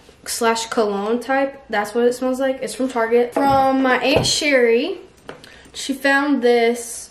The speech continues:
uh, vintage Louis Vuitton on eBay. It's like a used vintage one, but I love it. It's a crossbody,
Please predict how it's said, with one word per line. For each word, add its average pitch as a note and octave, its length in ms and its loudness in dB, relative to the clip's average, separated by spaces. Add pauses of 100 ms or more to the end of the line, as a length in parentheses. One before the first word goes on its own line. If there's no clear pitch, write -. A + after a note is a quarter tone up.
uh, A3+ 380 4
vintage B3+ 520 0
Louis C4 320 4
Vuitton B3 500 2
on G#3+ 120 -6
eBay. C4+ 520 2 (1400)
It's A#3 160 -2
like B3+ 160 -2
a A#3 60 2
used A3 480 -4
vintage A3 480 -4
one, C4 280 0
but A3 120 2
I G#3+ 160 0
love G#3 260 -2
it. C4+ 180 2
It's A#3+ 120 -6
a - 60 -8
crossbody, B3+ 760 0